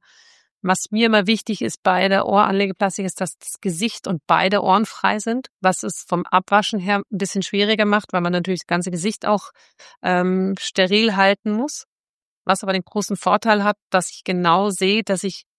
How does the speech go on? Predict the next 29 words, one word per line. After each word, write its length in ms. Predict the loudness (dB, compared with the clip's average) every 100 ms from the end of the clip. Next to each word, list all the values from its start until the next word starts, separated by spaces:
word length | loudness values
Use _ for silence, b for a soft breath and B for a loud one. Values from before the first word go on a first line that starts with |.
| _
auf 80 | -8
beiden 320 | -2 0 0 0
Seiten 640 | 2 0 0 -2 -2 -2
den 140 | -2
gleichen 320 | 0 0 0
Abstand 600 | -4 -4 -2 0 0 -2
quasi 340 | -2 0 0 0
hinten 400 | 2 2 0 -6
zum 180 | -6 -12
Knochen, 420 | -2 -2 -2 -4
also 160 | -4 -4
zum 180 | -6
Mastoid 500 | -6 -6 -6 -6 -6
habe. 220 | -6 -8 -12 b b _ _ 2
Und 220 | 4 6
vor 160 | 6 4
allem, 160 | 4
dass 140 | 0 -4
die 160 | -8 -2
Höhe 260 | 4 4 4
von 200 | 0 0
beiden 260 | 0 0
Seiten 340 | -2 -2 -2 -4
gleich 320 | -4 -4 -6
hoch 220 | -6 -6
ist, 260 | -8 -8 -2
weil 340 | 2 2 2 -2
alleine 460 | 0 2 4 2
durch, 420 | 0 -4 -4 -10